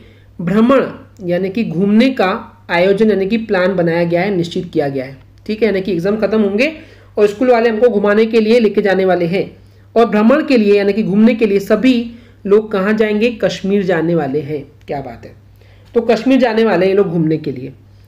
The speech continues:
और इसके लिए प्रत्येक यानी कि हर एक विद्यार्थी को, हर एक student को दो हज़ार रुपये जमा करने हैं। ठीक है, अभी अपने बड़े भैया को खर्चा बताया ताकि उनको उनसे पैसे निकलवाने हैं। ठीक है, तो देखिए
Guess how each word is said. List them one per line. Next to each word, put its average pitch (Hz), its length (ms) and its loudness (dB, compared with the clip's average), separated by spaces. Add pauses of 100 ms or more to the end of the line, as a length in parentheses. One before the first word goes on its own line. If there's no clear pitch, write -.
(140)
और 240 100 4
इसके 285 260 -2
लिए 226 240 4 (460)
प्रत्येक 269 400 0
यानी 262 180 2
कि 269 120 2
हर 208 160 0
एक 269 240 0
विद्यार्थी 208 500 0
को, 233 140 0
हर 220 100 4
एक 240 120 0
student 220 380 0
को 139 180 -4 (340)
दो 226 220 4
हज़ार 226 300 2
रुपये 220 280 2
जमा 196 240 0
करने 190 300 0
हैं। 208 360 -4 (500)
ठीक 175 160 -6
है, 254 80 2 (560)
अभी 190 140 0
अपने 226 180 2
बड़े 208 180 2
भैया 208 140 0
को 220 100 0
खर्चा 180 320 -2
बताया 208 280 2
ताकि 208 260 0
उनको 208 200 0
उनसे 214 240 2
पैसे 190 260 0
निकलवाने 226 420 4
हैं। 220 200 -4 (200)
ठीक 170 180 -6
है, 247 60 2 (440)
तो 190 60 0
देखिए 202 440 -2